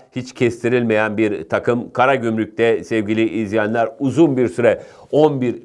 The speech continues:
on iki hafta boyunca mağlup olmadı ve daha sonra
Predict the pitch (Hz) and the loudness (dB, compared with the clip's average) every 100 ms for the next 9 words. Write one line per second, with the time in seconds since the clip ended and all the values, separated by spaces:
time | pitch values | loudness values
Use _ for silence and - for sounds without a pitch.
0 | - 143 139 139 110 - 107 95 131 131 | 0 2 2 2 2 0 -2 2 2 2
1 | 110 123 131 - - - 104 113 104 92 | -2 2 0 0 -10 -6 2 2 2 -4
2 | - 123 139 131 123 98 131 131 - - | -4 2 2 2 0 2 2 2 0 -16
3 | - 110 104 90 139 143 139 117 107 120 | -4 0 0 2 2 2 -2 -4 0 4
4 | 139 - | 2 0